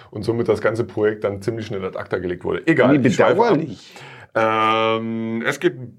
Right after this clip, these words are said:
Speaker 1: heiter bunt weiter
Speaker 2: Ah,
Speaker 1: hier in
Speaker 2: heiter
Speaker 1: dieser,
Speaker 2: bunt weiter.
Speaker 1: äh, äh, lustigen, ähm, Sendung. Und zwar, wenn wir jetzt ein bisschen mehr Dynamik hier reinbringen,
Speaker 2: Dynamika.
Speaker 1: nachdem du, nachdem du mit dem großartigen zweihundert D Automatik
Speaker 2: Sechzig P S Auto, äh, der, der früher hatte nur
Speaker 1: Fünfundfünfzig
Speaker 2: fünfundfünfzig.
Speaker 1: P S,
Speaker 2: Nee, der
Speaker 1: oder?
Speaker 2: hat sechzig,
Speaker 1: Der
Speaker 2: das ist
Speaker 1: hat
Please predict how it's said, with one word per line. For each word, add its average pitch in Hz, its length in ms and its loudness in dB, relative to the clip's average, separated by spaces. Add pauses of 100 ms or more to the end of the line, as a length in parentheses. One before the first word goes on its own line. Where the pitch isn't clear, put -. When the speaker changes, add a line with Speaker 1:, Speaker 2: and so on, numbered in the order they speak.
(400)
Speaker 1:
heiter 185 300 0
bunt 139 420 0
weiter 110 380 0
Speaker 2:
Ah, 202 220 6
Speaker 1:
hier 113 120 6
in 113 60 4
Speaker 2:
heiter 165 320 4
Speaker 1:
dieser, 110 140 4
Speaker 2:
bunt 139 200 2
weiter. 143 480 4 (100)
Speaker 1:
äh, 104 760 2
äh, - 20 -4
lustigen, 101 800 -6
ähm, 95 400 -2
Sendung. 127 520 -2
Und 113 180 -6
zwar, 127 720 0 (580)
wenn 131 120 2
wir 156 100 4
jetzt 127 120 -2
ein 135 60 -2
bisschen 131 240 -2
mehr 117 140 4
Dynamik 113 420 2
hier 101 140 -6
reinbringen, 92 440 -4
Speaker 2:
Dynamika. 139 560 6
Speaker 1:
nachdem 113 220 0
du, 98 60 -6
nachdem 104 360 -2
du 107 120 -4
mit 107 180 -6
dem 101 220 0
großartigen 104 480 -4
zweihundert 107 420 -6
D 120 160 2
Automatik - 480 -4
Speaker 2:
Sechzig 127 400 2
P 127 140 2
S 127 160 0
Auto, 117 160 2
äh, 120 200 2
der, 113 200 2
der 113 160 -2
früher 139 240 2
hatte 131 160 2
nur 117 120 4
Speaker 1:
Fünfundfünfzig 131 440 2
Speaker 2:
fünfundfünfzig. - 0 -
Speaker 1:
P 110 80 0
S, 95 100 0
Speaker 2:
Nee, 156 60 2
der 151 60 2
Speaker 1:
oder? 185 120 4
Speaker 2:
hat 165 100 0
sechzig, 170 220 0
Speaker 1:
Der 135 120 4
Speaker 2:
das 135 80 0
ist 127 40 0
Speaker 1:
hat 131 80 0